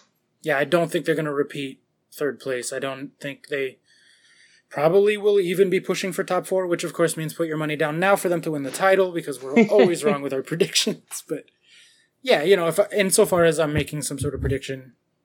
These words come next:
Speaker 1: I don't think they'll even be pushing for top four, to be honest. I think they're gonna be spread too thin. They don't have a deep enough squad. They don't seem to be spending money. And they're losing a lot of their best players for significant portions of the season.
Speaker 2: Yeah,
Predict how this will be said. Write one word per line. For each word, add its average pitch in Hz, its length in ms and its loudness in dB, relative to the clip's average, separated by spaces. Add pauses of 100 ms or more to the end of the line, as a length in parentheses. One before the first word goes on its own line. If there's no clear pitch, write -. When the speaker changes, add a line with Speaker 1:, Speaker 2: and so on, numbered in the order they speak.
Speaker 1:
I 156 80 2
don't 175 160 0
think 170 120 -4
they'll 165 180 2
even 156 160 -6
be 151 80 -6
pushing 156 260 -8
for - 80 -10
top 139 200 -6
four, 135 140 -8
to 123 60 -6
be 120 100 -14
honest. 120 380 -18 (680)
I 160 60 -2
think 170 160 0
they're 170 100 2
gonna 175 140 2
be 160 80 -2
spread 147 360 -2
too 226 200 2
thin. 175 400 -2 (680)
They 143 80 -2
don't 170 160 2
have 175 120 2
a 156 40 4
deep 156 240 -2
enough 185 200 0
squad. 151 460 0
They 143 80 0
don't 165 200 -2
seem 180 140 -4
to 185 80 -4
be 170 120 -2
spending 160 320 -6
money. 135 420 -10 (520)
And 139 280 -8
they're 143 200 -4
losing 147 300 -4
a 143 60 -2
lot 139 360 0
of 139 120 -2
their 139 120 -2
best 135 280 -4
players 135 240 -6
for - 120 -8
significant 139 680 -6
portions 123 320 -8
of 113 80 -14
the 107 40 -16
season. 123 280 -10
Speaker 2:
Yeah, 127 340 4